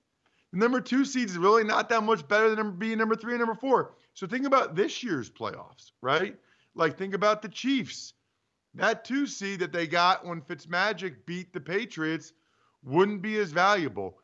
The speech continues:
There's really very little difference between being the two seed or the four seed,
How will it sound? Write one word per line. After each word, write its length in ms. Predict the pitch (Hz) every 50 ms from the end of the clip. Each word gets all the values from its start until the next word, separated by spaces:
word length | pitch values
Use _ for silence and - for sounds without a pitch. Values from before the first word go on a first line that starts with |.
| _ _ _ _ _
There's 260 | 196 196 196 170 139
really 640 | 123 131 190 240 294 311 285 247 202 180 165 135 - _ _ _ _ -
very 340 | 131 113 151 180 214 226 233
little 240 | 214 220 220 208 170
difference 760 | 113 101 170 196 - - 135 120 110 - 202 - - - - _ _ _ _ _ _ _ _ _ _ _
between 500 | - 175 165 - - 180 196 190 185 170
being 340 | 135 175 185 190 196 190 180
the 100 | 165 156
two 320 | - - - 196 220 233 214
seed 280 | - - 214 214 202
or 100 | 185 175
the 100 | 147 139 131
four 340 | - - 208 226 247 247
seed, 380 | 170 - - 117 101 82 76 -